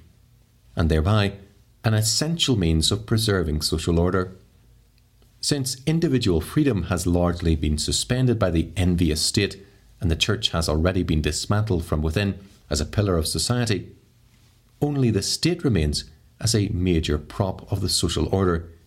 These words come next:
in modern Western nations. Virtually all other institutions have now been subordinated to the state. The result has been tyranny. Without a strong church,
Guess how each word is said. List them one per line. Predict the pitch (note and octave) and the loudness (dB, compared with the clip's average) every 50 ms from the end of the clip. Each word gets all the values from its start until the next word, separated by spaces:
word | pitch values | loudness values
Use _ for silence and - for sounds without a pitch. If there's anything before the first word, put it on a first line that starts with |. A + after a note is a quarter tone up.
| _ - | _ 0
in | G#2+ G2 | 2 2
modern | F2+ E2 D#2 D2+ D2+ D2+ D2+ | 2 2 0 0 0 -2 0
Western | D#2 D2+ D2+ - - E2+ E2 D#2+ | 0 -2 -2 -2 -2 0 0 2
nations. | D#2+ F2 F#2+ - - G2 F#2 F2+ - - - _ _ _ _ _ _ _ _ _ _ _ _ _ _ _ _ _ _ - | 2 0 0 0 0 -2 -2 -2 -6 -10 -16 _ _ _ _ _ _ _ _ _ _ _ _ _ _ _ _ _ _ -4
Virtually | A2 F#2+ E2+ - G#2 F#2 F2+ F2 F2 - - | -2 -2 -2 0 0 0 0 0 -2 -4 -2
all | - F#2+ F#2+ F#2 F#2 G2 | 0 2 2 4 4 2
other | A2+ D3 E3 | 2 2 2
institutions | D#3+ C3 G#2+ - - F#2+ E2 - G2 F2 - F#2+ F2 E2 - - - - - - - _ _ | 2 0 0 0 -2 -2 0 0 0 0 2 0 0 -2 -2 -6 -12 -18 -20 -20 -20 _ _
have | - B2 A2+ | -6 -4 -2
now | A2+ F#2 E2+ E2 | 0 0 0 0
been | E2 - F2 E2+ | 2 2 2 0
subordinated | - - A2 A2 - G2 A2 B2 B2 C3 C3 B2 C3 B2 A2+ A2+ | 0 0 -2 0 0 0 -2 0 0 0 -2 0 0 -2 -2 -2
to | - A2 G#2 | -2 -2 -2
the | G#2 | -2
state. | - - - A2+ G#2+ G#2+ - - - - - _ _ _ _ _ _ _ _ _ _ _ _ _ _ _ | -2 -2 0 0 -2 -2 -4 -8 -14 -20 -20 _ _ _ _ _ _ _ _ _ _ _ _ _ _ _
The | - G#2+ F#2+ | -2 0 2
result | G2 - D3 C#3+ D3 D3 D3 - - - _ _ _ - | 2 2 2 0 -2 -2 -4 -8 -12 -16 _ _ _ -6
has | G#2 G2+ - | -4 -4 -2
been | - G#2+ G2 F2 E2+ - | 0 0 0 0 -2 -6
tyranny. | - - - G#2+ A2+ B2 B2+ C3+ C3+ B2 C3 - - - - - - _ _ _ _ _ _ _ _ _ _ _ _ _ _ _ _ _ _ _ _ _ _ _ _ _ _ _ - | -10 -4 0 2 2 4 4 2 2 0 -2 -6 -10 -16 -18 -20 -20 _ _ _ _ _ _ _ _ _ _ _ _ _ _ _ _ _ _ _ _ _ _ _ _ _ _ _ -2
Without | G#2+ E2 - G2 F#2+ G2 G2 - - - | -2 0 0 0 0 0 -2 -4 -8 -8
a | - D#2+ | -6 -6
strong | - - - F#2 E2 D#2+ D2+ D2+ D2+ | -4 -2 0 0 0 0 0 0 -2
church, | - - A2 A2 A2 A2+ - - - | 0 0 0 0 0 0 -2 -2 -4